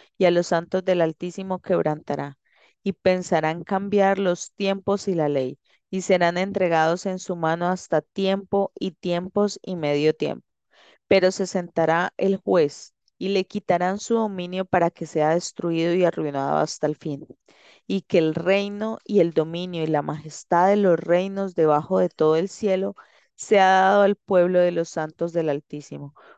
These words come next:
cuyo reino es reino eterno, y todos los dominios le servirán y obedecerán. Aquí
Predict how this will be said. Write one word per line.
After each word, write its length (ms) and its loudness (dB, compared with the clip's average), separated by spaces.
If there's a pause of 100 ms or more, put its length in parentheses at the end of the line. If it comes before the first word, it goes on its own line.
cuyo 360 4
reino 580 0
es 220 0
reino 280 -2
eterno, 520 -2 (320)
y 100 -6
todos 280 6
los 200 0
dominios 560 -4
le 160 2
servirán 600 -2
y 80 -2
obedecerán. 640 -4 (600)
Aquí 680 -4